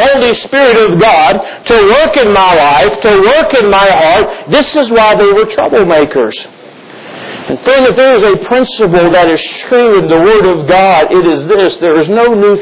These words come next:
thing under the sun. If these men were troublemakers in this day, because of the gospel they preached, because of the power they possessed,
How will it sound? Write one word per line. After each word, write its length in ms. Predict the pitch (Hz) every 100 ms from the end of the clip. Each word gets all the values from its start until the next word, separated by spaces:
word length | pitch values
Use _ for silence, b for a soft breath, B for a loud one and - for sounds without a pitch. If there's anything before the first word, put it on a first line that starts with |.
| -
thing 320 | 208 196 165 151
under 300 | 196 175 127
the 100 | 127
sun. 680 | - - - 170 123 110 - - - - - - B B B B B B -
If 200 | 220 208
these 340 | 208 302 294 226
men 260 | 247 233
were 140 | 214 190
troublemakers 840 | - 240 320 202 415 - 175 165
in 220 | 160 156
this 300 | 214 254 -
day, 440 | 151 139 113 - - - - B B B B -
because 480 | 156 190 - 262 285
of 100 | 262
the 100 | 214
gospel 480 | 165 160 151 - 151
they 140 | 131 127
preached, 520 | - 123 139 170 147
because 460 | 170 - 247 285
of 100 | 277
the 120 | 220 220
power 420 | 180 165 160 135
they 140 | 135
possessed, 560 | 131 135 110 127 165